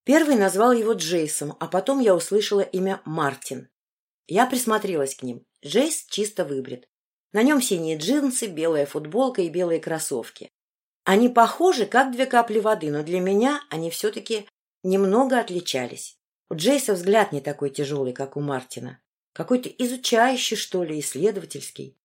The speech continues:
От него не веяло опасностью. И эти три богатыря искали меня. Меня! Изображение резко пропало, сменившись на чудище с красными глазами, со зловещим "бу".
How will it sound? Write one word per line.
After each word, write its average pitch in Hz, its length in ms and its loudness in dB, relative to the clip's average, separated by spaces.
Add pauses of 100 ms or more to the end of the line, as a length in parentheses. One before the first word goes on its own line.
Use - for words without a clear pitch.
(420)
От 185 160 -4
него 247 240 4
не 277 220 2
веяло 196 420 2
опасностью. - 800 -6 (600)
И 151 160 -2
эти 139 200 -2
три 151 180 -4
богатыря 135 580 -4
искали 147 380 -4
меня. 139 640 -2 (240)
Меня! 175 760 2 (600)
Изображение 302 680 10
резко 285 300 4
пропало, 190 560 2
сменившись 208 640 0
на 185 160 0
чудище 262 580 -2
с - 60 -8
красными 180 500 -2
глазами, 151 500 -2
со 139 160 -10
зловещим 143 680 -4
"бу". 139 460 2